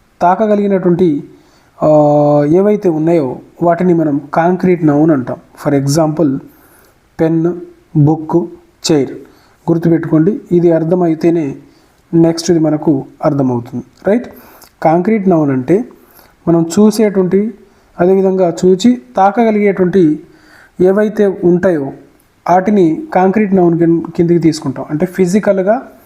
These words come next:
మనకు అవైలబుల్ ఉన్న వాటిని మనం కాంక్రీట్ నౌన్ కిందికి తీసుకుంటాం. ఓకే, అయితే ఈ కాంక్రీట్ నౌన్ మళ్ళీ చాలా రకాలుగా ఉంటుంది. ఒకటి ప్రాపర్ నౌన్, రెండోది కామన్ నౌన్, మూడు మెటీరియల్ నౌన్,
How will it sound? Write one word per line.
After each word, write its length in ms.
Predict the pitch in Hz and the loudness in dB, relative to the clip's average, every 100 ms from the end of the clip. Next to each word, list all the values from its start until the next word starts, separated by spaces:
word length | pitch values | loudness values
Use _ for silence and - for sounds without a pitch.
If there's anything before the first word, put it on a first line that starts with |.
| _ _ 175 | _ _ -2
మనకు 460 | 185 190 185 165 170 | 0 0 0 0 0
అవైలబుల్ 420 | 180 214 196 202 | 0 2 0 0
ఉన్న 260 | 180 175 | 2 2
వాటిని 360 | 170 165 160 170 | 4 2 2 0
మనం 280 | 165 175 240 - - | 2 0 -4 -12 -2
కాంక్రీట్ 420 | 180 175 185 165 | 0 2 0 2
నౌన్ 160 | 160 151 | 0 0
కిందికి 280 | 160 156 | 0 0
తీసుకుంటాం. 520 | 196 196 - 139 123 - _ _ - - - - | -2 -4 -4 -10 -14 -18 _ _ -20 -20 -12 -4
ఓకే, 200 | 185 240 - - _ - | -2 -4 -8 -20 _ -4
అయితే 180 | 208 233 | 0 2
ఈ 60 | |
కాంక్రీట్ 560 | 226 208 190 208 247 220 | 0 0 0 0 0 2
నౌన్ 240 | 208 196 | 2 2
మళ్ళీ 460 | 180 175 190 147 156 - - _ _ _ - | 2 2 2 2 -4 -10 -20 _ _ _ 0
చాలా 240 | 185 196 | 2 2
రకాలుగా 440 | 190 180 165 156 170 | 2 0 -2 0 0
ఉంటుంది. 420 | 143 135 127 120 - _ _ _ - | 0 -4 -8 -10 -18 _ _ _ -6
ఒకటి 440 | 160 160 139 - - _ | -4 -2 -2 -4 -14 _
ప్రాపర్ 420 | - 139 139 151 | -2 -2 -2 0
నౌన్, 160 | 165 190 - _ _ _ _ - | 0 0 -6 _ _ _ _ -2
రెండోది 340 | 175 196 170 | 0 0 0
కామన్ 480 | 165 156 147 151 151 | -2 0 0 0 0
నౌన్, 200 | 165 214 - _ _ _ | -2 -6 -12 _ _ _
మూడు 180 | 175 175 | 0 0
మెటీరియల్ 540 | 151 147 143 165 160 156 | 0 0 0 0 0 0
నౌన్, 160 | 170 | -4